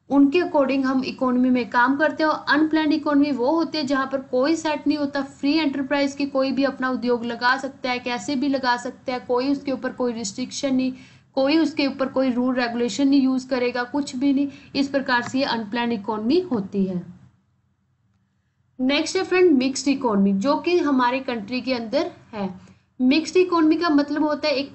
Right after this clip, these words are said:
प्राइवेट इकोनॉमी यानी कि कैपिटलिज्म इकोनॉमी प्लस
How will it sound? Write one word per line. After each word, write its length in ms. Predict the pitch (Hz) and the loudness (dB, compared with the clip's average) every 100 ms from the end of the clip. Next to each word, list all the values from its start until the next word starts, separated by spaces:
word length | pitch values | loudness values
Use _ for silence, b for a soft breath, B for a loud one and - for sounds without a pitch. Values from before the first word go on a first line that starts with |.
| - | -4
प्राइवेट 440 | 247 220 240 294 320 | -2 0 -2 -2 -2
इकोनॉमी 460 | 311 311 302 320 | 0 0 2 2
यानी 140 | 277 262 | 0 -2
कि 120 | 277 | -2
कैपिटलिज्म 680 | 247 202 262 254 277 320 320 | -2 -4 -2 0 2 4 2
इकोनॉमी 420 | 311 320 302 339 | 2 0 0 -2
प्लस 580 | - - - 320 349 | -4 -8 -2 0 0